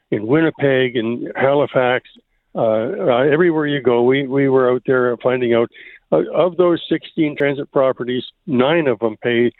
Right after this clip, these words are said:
uh, their employees, their, their paratransit employees, the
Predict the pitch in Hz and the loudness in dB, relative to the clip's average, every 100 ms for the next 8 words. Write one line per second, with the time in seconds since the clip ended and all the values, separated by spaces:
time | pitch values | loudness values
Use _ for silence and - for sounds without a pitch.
0 | - - - 123 113 110 110 120 120 113 | -12 -10 -2 2 2 0 0 0 0 -2
1 | - 131 117 110 117 120 123 113 113 - | -2 0 0 0 0 0 0 0 0 0
2 | 123 117 135 127 113 104 101 - 107 101 | -2 0 0 0 -2 -6 -10 -8 -6 -6
3 | 101 - - - _ | -12 -18 -20 -20 _